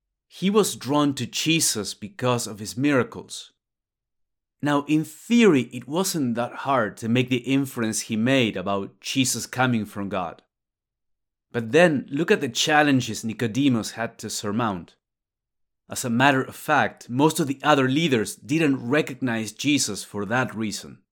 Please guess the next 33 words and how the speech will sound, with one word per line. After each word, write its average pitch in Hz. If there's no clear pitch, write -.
There 131
was 127
an 107
honesty 139
and 101
a 98
courage 151
in 127
Nicodemus 117
that 95
was 110
lacking 117
in 101
the 107
others. 117
And 131
that 185
was 165
what 117
we 113
call 131
an 110
actual 135
grace. 101
Those 160
graces 139
are 120
impulses 120
and 107
insights 139
given 139
by 107
God 101